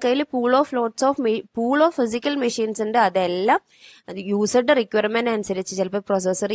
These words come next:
ഈ ഒരു സിസ്റ്റത്തിൽ നിന്ന് എടുക്കും, റാമോ റോമോ ആ രീതിയിൽ എടുത്തിട്ട് ഒരു വെർച്വൽ റിയാലിറ്റി, ഒരു വെർച്വൽ റിയാ-, ഒരു സിസ്റ്റം ഉണ്ട് എന്ന ഒരു വെർച്വൽ റിയാലിറ്റി നമുക്ക്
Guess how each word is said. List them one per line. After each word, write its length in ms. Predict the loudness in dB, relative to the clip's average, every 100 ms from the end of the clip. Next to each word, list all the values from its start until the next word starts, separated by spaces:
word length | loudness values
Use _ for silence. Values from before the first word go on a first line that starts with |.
| -2
ഈ 20 | -4
ഒരു 100 | -2
സിസ്റ്റത്തിൽ 360 | -4 -4 -4 -4
നിന്ന് 140 | -4
എടുക്കും, 240 | -4 -6 -4
റാമോ 320 | -2 -2 -2 0
റോമോ 280 | 0 0 -4 -2
ആ 20 | -2 -4
രീതിയിൽ 280 | -6 -2 -2
എടുത്തിട്ട് 320 | -2 -6 -4 -2
ഒരു 120 | -2 -8 _ -20 -16 -4
വെർച്വൽ 420 | -2 -2 -2 -2 -2
റിയാലിറ്റി, 720 | 0 2 4 2 0 -6 -10 -6 -6
ഒരു 160 | -4 -4 -2
വെർച്വൽ 420 | -2 -2 -4 -4 -4 -8 _ -8
റിയാ-, 260 | -2 -2 0
ഒരു 140 | -2 -2 -2
സിസ്റ്റം 340 | -4 0 0 0
ഉണ്ട് 200 | -2 0 0
എന്ന 220 | 0 -2 -2
ഒരു 100 | 0
വെർച്വൽ 320 | -2 -2 -4 -2 -2
റിയാലിറ്റി 500 | 0 0 -2 -6 -4 -4
നമുക്ക് 320 | -6 -6 -4